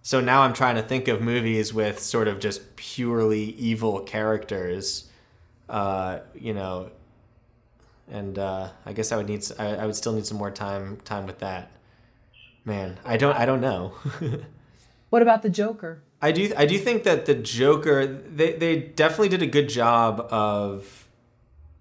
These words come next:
Speaker 1: and I, I'm talking about, like, the most recent Joker. They, they definitely did a good job of sort of showing, you know, this guy who is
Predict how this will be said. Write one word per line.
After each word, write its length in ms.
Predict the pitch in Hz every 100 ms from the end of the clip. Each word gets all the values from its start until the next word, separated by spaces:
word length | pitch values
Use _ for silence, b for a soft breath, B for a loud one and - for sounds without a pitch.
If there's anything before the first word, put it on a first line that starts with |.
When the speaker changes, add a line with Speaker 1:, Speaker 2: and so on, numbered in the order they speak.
| _ - - - - _ _ _ _ - - - - - - - - - - - _ _ _ _ _
Speaker 1:
and 120 | 147 139
I, 80 |
I'm 160 | 156 156
talking 240 | 156 151
about, 100 | 147
like, 120 | 123 110
the 60 |
most 240 | 117 113 117
recent 500 | 117 117 110 104 110
Joker. 480 | 110 98 98 104
They, 140 | 107 127
they 140 | 156
definitely 280 | 156 185 208
did 100 | 175
a 80 | 135
good 160 | 135
job 380 | 117 117 120 120
of 380 | 117 110 104 98
sort 200 | - 117
of 140 | 107 101
showing, 1080 | - - - - - 123 120 117 110 107 120
you 100 | 113
know, 440 | 107 101 95 98 -
this 380 | 113 110 101 -
guy 360 | 113 110 113
who 160 | 107 104
is 420 | 98 98 - -